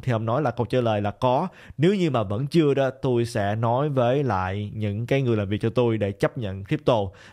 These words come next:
Và các bạn thấy được là bây giờ đó, trên trang web đã chính thức chấp nhận cho các bạn quyên góp crypto rồi. Những đồng như chúng ta nhìn thấy trên màn hình là Bitcoin, X R P, U S D C vân vân.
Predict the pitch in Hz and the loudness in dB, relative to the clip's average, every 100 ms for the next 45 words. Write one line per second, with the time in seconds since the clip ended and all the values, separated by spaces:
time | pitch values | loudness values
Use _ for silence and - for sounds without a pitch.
0 | - 123 113 107 107 151 117 117 135 170 | 0 2 4 0 -2 0 0 0 -2 2
1 | 135 101 110 107 113 120 110 104 117 120 | 2 0 -2 0 2 2 2 0 0 0
2 | 127 113 117 117 151 - 110 135 151 196 | 0 0 0 2 0 0 -4 -4 0 0
3 | - - 165 135 104 107 117 104 107 120 | 0 -2 0 -2 -2 -2 -2 -2 0 0
4 | 120 151 - 185 - 120 110 110 101 - | 2 0 2 -2 2 2 2 0 -2 -6
5 | 120 135 127 110 107 117 117 123 117 107 | -6 0 0 0 -2 -2 -2 -2 -2 -2
6 | 110 127 123 104 104 107 101 101 107 - | -2 -2 -2 -2 -2 -2 -2 -2 -2 -4
7 | - 123 123 120 165 - 123 117 120 135 | -2 0 2 0 -2 0 0 0 0 0
8 | 131 123 120 127 131 131 120 139 135 135 | 2 2 2 2 2 0 -2 0 0 2
9 | 135 135 | 2 0